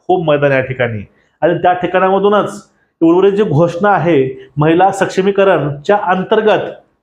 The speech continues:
जी योजना काढ-, लाडकी बहीण योजना काढलेली आहे की महिला ह्या सक्षम हव्या, व्हाव्या. आणि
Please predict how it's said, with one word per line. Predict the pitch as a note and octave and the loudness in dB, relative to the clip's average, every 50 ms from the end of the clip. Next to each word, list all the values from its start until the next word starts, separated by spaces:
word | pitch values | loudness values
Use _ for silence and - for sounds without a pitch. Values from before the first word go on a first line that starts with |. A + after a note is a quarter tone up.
| - D3 | -8 -4
जी | E3 G3 F#3 | -2 0 2
योजना | F3 E3 E3 F#3 G3 | 2 2 2 2 0
काढ-, | F#3+ F#3 F3+ | 0 0 0
लाडकी | - E3+ E3+ E3 G#3 G3+ | 2 2 0 0 0 0
बहीण | - D#3 F3+ F#3 | 0 2 2 2
योजना | F3+ F3 E3 F3 F#3 | 2 0 0 0 -2
काढलेली | F#3 - F3 E3+ F3+ F3+ F3 F3+ | -2 -2 -2 -2 0 0 0 0
आहे | E3+ E3 F3 F3+ | 0 0 0 -2
की | F3+ - G3+ | -2 -4 -4
महिला | F3+ D#3 D3+ D#3 E3+ E3+ | -2 0 0 2 2 2
ह्या | D3+ E3 F3 G3 A#3 - - - _ _ _ - - | 2 2 2 0 0 -2 -8 -18 _ _ _ -10 -8
सक्षम | E3 - - - - F#3+ F#3+ F3+ | -8 -8 -8 -6 -4 -2 -2 -2
हव्या, | - - D3 D3+ D3 C3 - - - - _ _ _ _ - | -2 -2 0 0 2 0 -2 -4 -8 -18 _ _ _ _ -4
व्हाव्या. | D#3 D#3 D#3+ D#3+ C3+ A#2+ A#2 - - _ _ _ _ _ _ _ _ - | -2 0 0 0 0 0 -2 -6 -10 _ _ _ _ _ _ _ _ -6
आणि | D#3+ E3 | -6 -6